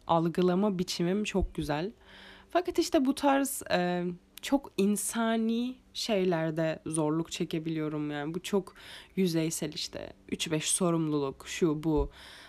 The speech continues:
Ama işte bu da aslında ne kadar büyük bir lüks. Hani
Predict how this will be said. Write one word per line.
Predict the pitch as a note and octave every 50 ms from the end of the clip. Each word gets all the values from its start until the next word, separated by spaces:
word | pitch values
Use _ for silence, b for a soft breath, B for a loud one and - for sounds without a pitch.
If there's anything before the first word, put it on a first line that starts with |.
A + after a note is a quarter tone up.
| B B
Ama | - C4+
işte | - - - D4+ C4+ A3+ F#3+ F3+
bu | A3 G#3+
da | B3+ B3
aslında | A3+ G#3+ - - G#3+ G#3+ G3+
ne | G3+ G3
kadar | - G3 F3+ F3 F3 E3+
büyük | E3 F3 E3+ - _
bir | - F3 E3+ D#3
lüks. | D#3+ D#3+ - - - -
Hani | - E3 D#3+ D#3+ D#3 D3+ D3 D3